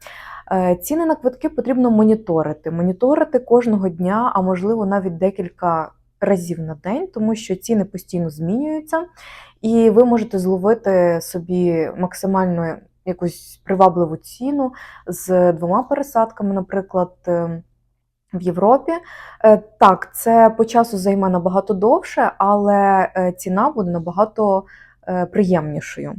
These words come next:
Звертайте увагу на різні варіанти. Е, часто з Європи з двома пересадками, наприклад, можна долетіти до Канади десь за чотириста-п'ятсот доларів за людину. Е,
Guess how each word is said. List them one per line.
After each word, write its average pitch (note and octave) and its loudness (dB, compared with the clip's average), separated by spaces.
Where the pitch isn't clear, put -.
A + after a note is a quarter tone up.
Звертайте D#4 -4
увагу B3 0
на B3 0
різні A#3+ -2
варіанти. G#3+ -4
Е, F#3+ -2
часто B3+ -4
з F#3 -8
Європи G#3 0
з F#3+ 0
двома F#3 -2
пересадками, F#3+ -8
наприклад, D#4 -4
можна B3+ -2
долетіти G3 -4
до F#3+ -4
Канади G#3+ -4
десь F#3+ -4
за F#3 -4
чотириста-п'ятсот G#3+ -6
доларів G3+ -4
за E3+ -8
людину. E3 -10
Е, F#3 4